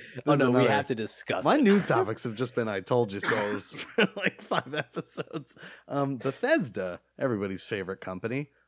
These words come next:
Speaker 2: uh, released a premium subscription package for Fallout seventy-six at thirteen dollars a month, which includes private service,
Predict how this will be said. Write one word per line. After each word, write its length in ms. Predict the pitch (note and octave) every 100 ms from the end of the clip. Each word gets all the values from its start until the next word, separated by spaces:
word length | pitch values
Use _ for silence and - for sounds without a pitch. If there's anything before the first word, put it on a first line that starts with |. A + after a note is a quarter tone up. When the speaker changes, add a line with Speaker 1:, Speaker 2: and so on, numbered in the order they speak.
| -
Speaker 2:
uh, 280 | A#2+ A#2+ A#2+
released 360 | A2+ A#2+ E3+ -
a 60 |
premium 480 | - - G3+ F#3 G2
subscription 680 | F2 G2 - E3 D#3+ - F#2
package 380 | G#2 G2 F#2 F2
for 140 | G#2+
Fallout 360 | F#2+ B2 A2 F#2+
seventy-six 500 | A#2+ G#2+ F2+ C3 A#2
at 140 | G2
thirteen 500 | - - C#3 - C#3
dollars 320 | A#2+ B2+ A#2+
a 40 | A2+
month, 300 | C3 A#2+ - _ -
which 160 | C#3 C#3+
includes 480 | B2+ G#3 F#3 G2 - _ _
private 300 | A2 C3+ B2
service, 380 | C#3+ C3 F2